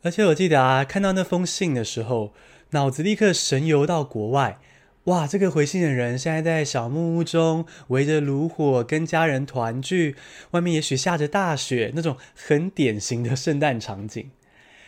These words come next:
但是啊，脑子一回到办公室，就会发现，诶，这封信其实简明扼要，真的只有关键的资讯而已哦。但我每次收到这种 out of office message，还是为对方感到幸福。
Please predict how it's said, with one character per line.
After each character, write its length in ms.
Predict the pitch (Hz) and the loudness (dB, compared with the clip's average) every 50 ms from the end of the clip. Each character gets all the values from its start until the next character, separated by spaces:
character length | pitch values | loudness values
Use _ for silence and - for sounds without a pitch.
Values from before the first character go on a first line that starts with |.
| - _ _ | -20 _ _
但 160 | - 208 208 | 0 0 0
是 140 | 202 - 208 | 2 2 4
啊， 160 | 185 175 165 | 4 4 4
脑 280 | 156 147 147 131 120 120 | 2 2 0 0 -2 -2
子 140 | 117 - 160 | -2 -2 -2
一 80 | 196 | -2
回 160 | 214 - 160 | 0 0 0
到 140 | 156 165 170 | 2 2 2
办 180 | 165 175 165 156 | 2 2 0 0
公 180 | 151 151 156 | 0 0 -2
室， 300 | 147 - 165 147 131 131 - - - _ | -2 -2 0 -2 -2 -2 -6 -12 -20 _
就 140 | - - 269 | -4 0 0
会 80 | 269 | 2
发 220 | 254 - 220 214 214 | 2 2 2 0 0
现， 320 | - - 214 190 170 165 - - _ _ _ | 0 0 0 0 0 -2 -6 -14 _ _ _
诶， 80 | - 208 | -4 0
这 160 | - 262 254 | 0 0 2
封 180 | - 247 247 | 2 2 0
信 180 | 233 - 254 233 | 2 2 0 0
其 140 | 196 - 175 | 0 -2 -2
实 180 | - 180 175 | 0 0 0
简 240 | 175 - - 139 127 | 0 2 0 0 0
明 300 | 107 110 117 120 120 139 - | 0 -2 -4 -4 -6 -6 -2
扼 200 | - 202 202 175 165 | 0 0 0 2 2
要， 340 | 170 170 156 131 - - _ _ | 2 2 2 0 -2 -6 _ _
真 240 | - - 190 202 214 | -6 -4 -2 0 0
的 100 | 226 190 | 0 0
只 140 | 139 135 143 | 0 0 0
有 120 | 151 123 | 0 0
关 280 | 110 - 147 147 151 156 | 0 0 0 -2 0 0
键 100 | 165 156 | 0 -2
的 80 | 135 | -2
资 180 | 120 - 139 135 | -2 -2 -4 -4
讯 220 | 131 - 147 123 | -2 -2 -2 -2
而 100 | 110 104 | -2 -2
已 140 | 110 117 110 | -2 -2 -2
哦。 320 | 104 101 98 95 95 98 - _ _ _ _ _ _ - - - - - - | -2 -4 -4 -6 -8 -10 -14 _ _ _ _ _ _ -20 -20 -20 -20 -20 -6
但 140 | - 196 180 | -2 0 2
我 40 | 170 | 2
每 140 | 151 127 113 | 2 0 0
次 100 | - 151 | -2 -2
收 160 | 139 - 160 | -2 0 2
到 120 | 151 151 | 2 2
这 80 | 147 160 | 2 0
种 220 | 143 131 - - - - | -2 -2 -4 -4 -4 -2
out 240 | 151 156 165 180 185 | 0 2 2 2 0
of 160 | 190 170 - | -2 -4 -4
office 420 | - - 151 151 - 160 156 151 - | -4 -4 -4 -2 -2 -2 -4 -4 -4
message， 560 | - 185 220 214 - - 107 98 95 - - - - - - - _ | -4 -4 -4 -4 -4 -4 -6 -6 -6 -10 -16 -18 -20 -20 -20 -20 _
还 120 | - - | -6 -2
是 120 | 165 180 233 | 2 4 4
为 60 | 240 | 4
对 100 | 220 226 | 4 4
方 220 | 220 220 208 208 202 | 4 4 4 4 2
感 120 | 160 120 | 0 0
到 160 | 117 135 151 | 0 0 0
幸 360 | 147 139 - - 175 143 113 104 | -2 -2 -4 -4 -4 -4 -4 -6
福。 280 | - 101 95 95 95 | -8 -10 -12 -12 -12